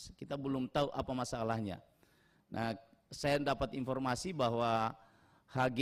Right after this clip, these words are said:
U perusahaan dimaksud sementara masih proses, mungkin sebaiknya dilakukan peninjauan khusus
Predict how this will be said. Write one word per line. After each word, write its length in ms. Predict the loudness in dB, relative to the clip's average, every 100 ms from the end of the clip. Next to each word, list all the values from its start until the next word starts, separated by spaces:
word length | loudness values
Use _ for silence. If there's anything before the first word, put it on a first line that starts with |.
| 0
U 140 | 0
perusahaan 500 | 0 -2 0 2 2
dimaksud 480 | 0 0 -2 -2 -2
sementara 400 | -2 0 0 0
masih 300 | -2 -6 -6
proses, 580 | -4 -4 0 0 0 -2
mungkin 460 | -2 0 0 0
sebaiknya 760 | -2 0 2 2 2 2 2 -2
dilakukan 580 | -2 0 0 -2 0 -2 0
peninjauan 580 | 0 0 2 2 2
khusus 480 | 0 -4 -2 -2 -4